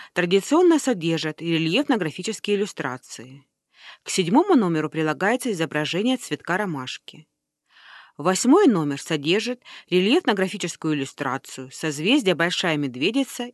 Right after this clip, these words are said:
и Южный Крест". А к девятому номеру прилагается изображение духовых музыкальных инструментов: саксофона, тромбона, валторны.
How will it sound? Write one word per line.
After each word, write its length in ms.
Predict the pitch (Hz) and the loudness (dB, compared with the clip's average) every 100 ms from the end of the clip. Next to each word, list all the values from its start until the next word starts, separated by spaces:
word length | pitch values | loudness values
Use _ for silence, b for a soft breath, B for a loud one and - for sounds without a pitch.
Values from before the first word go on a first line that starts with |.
| _ | _
и 60 | - | -8
Южный 480 | 151 139 190 185 180 | -4 -4 -4 -6 -8
Крест". 540 | - 131 120 - _ _ _ _ _ _ _ B B B - | -8 -10 -10 -14 _ _ _ _ _ _ _ B B B 0
А 120 | 185 | 0
к 100 | 170 | 2
девятому 580 | 180 190 285 370 269 190 | 2 4 4 2 0 0
номеру 380 | 170 147 135 135 | 0 -2 -4 -4
прилагается 760 | 160 147 143 165 208 226 - 196 B B | -2 -2 -2 0 -2 -4 -10 -14 B B
изображение 680 | - 170 175 165 160 208 285 | -4 0 2 2 2 4 4
духовых 500 | 208 170 156 147 240 | 4 0 -2 -2 -2
музыкальных 580 | 233 185 151 156 190 214 | -2 -4 -2 -2 -2 -4
инструментов: 800 | 214 202 220 190 127 120 120 127 - _ _ _ _ b b | -8 -6 -4 -4 -4 -8 -14 -20 -20 _ _ _ _ b b
саксофона, 960 | - 233 - 170 - 139 151 202 220 220 | -6 -6 -2 -4 -4 -4 -4 -4 -8 -6
тромбона, 720 | 165 160 139 131 175 214 220 _ - | -2 0 -2 -2 -2 -4 -6 _ -6
валторны. 840 | 175 202 - 147 131 120 123 135 | -6 -6 -8 -8 -8 -12 -16 -20